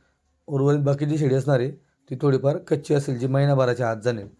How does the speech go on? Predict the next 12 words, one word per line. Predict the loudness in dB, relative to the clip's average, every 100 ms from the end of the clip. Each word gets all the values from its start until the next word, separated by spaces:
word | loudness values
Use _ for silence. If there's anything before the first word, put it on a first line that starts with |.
| _ _ _ _
अशी | -4 -2
असणार | -2 -2 -6
आहे. | -10
तर | _ _ -20 _ _ -2
बाकी | -2 -4
तुम्हा-, | -4 -2 -2 -2
तुमच्यावर, | -4 2 0 0
तुम्हाला | -2 0
कशी | 0 -2 -2
शेळी | -2 0
पाहिजे | -2 -2
असं. | -4